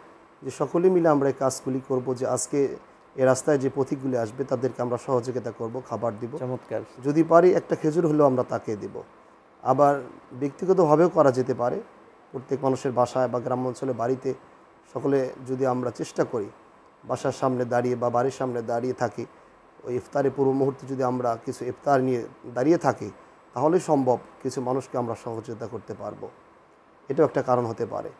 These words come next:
Speaker 1: আর অন্যভাবেও হতে পারে, অনেক ফাউন্ডেশনগুলি আছে, অনেক, আহ, সংগঠনগুলি আছে, আমরা সেই সংগঠন বা অনেক সংগঠনের মাধ্যমে আমরা এই খাবারগুলি বিতরণ করতে,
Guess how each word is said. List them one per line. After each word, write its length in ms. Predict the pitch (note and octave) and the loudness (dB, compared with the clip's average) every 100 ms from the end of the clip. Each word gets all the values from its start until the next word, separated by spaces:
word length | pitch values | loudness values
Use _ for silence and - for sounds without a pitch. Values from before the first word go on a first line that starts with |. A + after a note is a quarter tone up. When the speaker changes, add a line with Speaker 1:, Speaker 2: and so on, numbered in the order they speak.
| - - _ - | -20 -20 _ 0
Speaker 1:
আর 80 | |
অন্যভাবেও 460 | C#3+ E3 E3 D#3 F3+ | 4 6 6 6 6
হতে 220 | D#3+ D#3+ | 4 2
পারে, 220 | D3+ D3+ | 4 4
অনেক 260 | C#3 C3+ C3 - - | 4 0 -2 -8 -2
ফাউন্ডেশনগুলি 640 | C#3 C3+ C3+ C#3+ B2+ B2 | 0 0 -2 -4 -4 -4
আছে, 260 | A#2+ A2+ B2+ | -4 -4 -4
অনেক, 260 | B2 B2 A#2+ - - _ _ | -2 -4 -6 -14 -20 _ _
আহ, 180 | B2 A#2+ | -10 -8
সংগঠনগুলি 760 | A2 C3+ C3 D3 E3+ C3+ B2 A#2 | -2 -2 0 0 0 2 0 0
আছে, 200 | A2+ B2+ | -2 -4
আমরা 200 | B2 B2 | -6 -6
সেই 140 | B2 | -6
সংগঠন 480 | B2+ C3 A#2+ B2 B2+ - - - _ | -4 -4 -2 -4 -4 -8 -20 -20 _
বা 100 | A#2 | -2
অনেক 240 | A#2+ B2+ A#2 - - - _ - | 0 0 -2 -10 -20 -20 _ -4
সংগঠনের 500 | C3+ C#3+ D#3 D#3+ D3 | -2 0 4 6 6
মাধ্যমে 360 | C3+ B2+ C#3 | 2 2 2
আমরা 260 | C3 B2+ B2 | 2 2 2
এই 60 | |
খাবারগুলি 460 | A#2+ B2+ C#3 B2+ B2+ | 2 2 2 2 -2
বিতরণ 340 | B2 B2 C3+ C3+ | -4 -4 -2 -4
করতে, 240 | B2 B2 | -6 -8